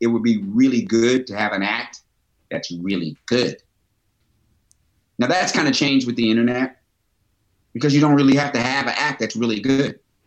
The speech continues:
All you gotta do is have a bunch of people push a button that says, "Like." You see?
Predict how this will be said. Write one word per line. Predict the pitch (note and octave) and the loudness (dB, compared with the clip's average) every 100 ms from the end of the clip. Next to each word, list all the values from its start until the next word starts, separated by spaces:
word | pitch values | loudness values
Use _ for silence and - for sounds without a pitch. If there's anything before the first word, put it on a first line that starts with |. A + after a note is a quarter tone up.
| - - - - | -6 -6 -4 -2
All | B2 | 2
you | B2+ | 2
gotta | B2 A2 | 0 2
do | B2+ | 2
is | A2+ | 2
have | A#2 G2+ | -2 -4
a | |
bunch | F#2+ C3+ C#3 C3 - - - | -6 -2 -2 -4 -10 -10 -8
of | D#3+ | -6
people | - D#3 - G2+ - - G3 - A2 - | 0 -2 0 -4 -6 -8 -8 -8 -16 -4
push | D3+ C#3 | -2 -2
a | G#2+ | -2
button | C#3 C3 A#2 | -2 0 0
that | A2 | 0
says, | - A2+ A2 - - - - - - - _ _ _ _ | -2 -2 -4 -12 -14 -14 -12 -16 -18 -20 _ _ _ _
"Like." | G2+ C#3+ A#2+ - - _ _ _ _ _ _ _ _ _ _ _ _ _ _ _ _ _ _ _ _ _ _ _ | -2 -2 -2 -8 -20 _ _ _ _ _ _ _ _ _ _ _ _ _ _ _ _ _ _ _ _ _ _ _
You | - | -14
see? | - G#2+ | -8 -8